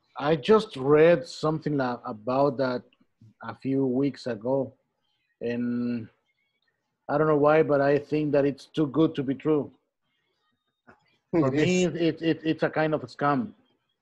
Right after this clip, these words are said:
Speaker 2: Yeah,
Speaker 1: I'm not
Speaker 2: it might be,
Speaker 1: sure.
Speaker 2: but
Speaker 1: I'm not sure at all, at all, but,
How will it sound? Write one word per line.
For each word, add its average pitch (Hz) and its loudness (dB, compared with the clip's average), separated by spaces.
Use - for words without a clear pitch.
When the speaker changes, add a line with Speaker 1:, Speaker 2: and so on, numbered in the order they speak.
Speaker 2:
Yeah, 127 4
Speaker 1:
I'm 180 6
not 185 6
Speaker 2:
it - -2
might 180 2
be, 151 0
Speaker 1:
sure. 180 8
Speaker 2:
but - 4
Speaker 1:
I'm 143 -6
not 170 -2
sure 165 2
at 143 0
all, 156 2
at 143 0
all, 180 4
but, 143 -2